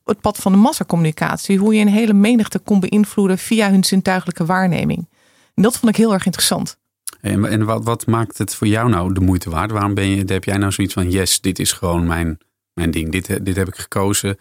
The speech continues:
Speaker 2: Dit is op mijn pad gekomen. Ik heb het helemaal doorlopen. En nu zit ik gewoon helemaal goed."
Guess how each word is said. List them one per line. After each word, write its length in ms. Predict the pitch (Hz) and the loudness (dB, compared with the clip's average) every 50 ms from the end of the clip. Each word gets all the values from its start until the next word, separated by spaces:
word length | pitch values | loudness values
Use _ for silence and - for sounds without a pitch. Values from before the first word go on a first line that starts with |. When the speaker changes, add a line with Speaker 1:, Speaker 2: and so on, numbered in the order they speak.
| _ - - - _ | _ -20 -20 -20 _
Speaker 2:
Dit 180 | - 98 92 - | -10 -6 -4 -4
is 100 | 92 - | -2 -2
op 60 | 101 | 0
mijn 140 | 95 92 - | -2 -2 0
pad 180 | - 107 104 | -2 -4 -4
gekomen. 320 | - - - 107 101 101 101 | -6 -6 -4 -2 0 0 0
Ik 60 | 92 | -2
heb 80 | 101 | -2
het 100 | 92 87 | -4 -2
helemaal 220 | 98 98 98 101 98 | -2 0 0 0 0
doorlopen. 580 | 98 98 95 95 104 113 110 - - 107 107 - _ _ _ _ _ _ _ | 0 0 0 0 0 -2 -2 -4 -6 -6 -6 -8 _ _ _ _ _ _ _
En 100 | _ - | _ 0
nu 80 | 98 101 | 0 2
zit 140 | - 101 87 | 2 0 -2
ik 60 | - | -2
gewoon 160 | - - 92 | -2 -2 0
helemaal 200 | 92 107 110 104 | 2 2 2 2
goed." 320 | - - - - - - | 0 -2 -8 -10 -12 -16